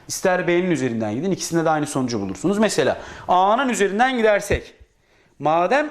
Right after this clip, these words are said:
üçgen işleminin etkisiz elemanını bulmak istiyorsun, A üçgen E dediğinde, yani A ile etkisiz elemanı üçgen işlemine tabi tuttuğunda sonucu ne bulmanız lazım arkadaşlar?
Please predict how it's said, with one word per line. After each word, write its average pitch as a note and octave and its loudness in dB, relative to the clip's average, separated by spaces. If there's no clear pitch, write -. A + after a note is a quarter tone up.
üçgen - -2
işleminin A#3 -2
etkisiz G3 0
elemanını G#3 2
bulmak D3 -2
istiyorsun, G#3 -2
A C4 2
üçgen A#3 -4
E G#3+ 4
dediğinde, D#3 0
yani A#2 -2
A G3 4
ile D#3+ 2
etkisiz G3 -4
elemanı E3+ 0
üçgen - -4
işlemine E3 0
tabi B2+ 2
tuttuğunda A#2+ -2
sonucu F3 0
ne G#3+ 0
bulmanız C3 0
lazım G#2+ 0
arkadaşlar? G2+ -4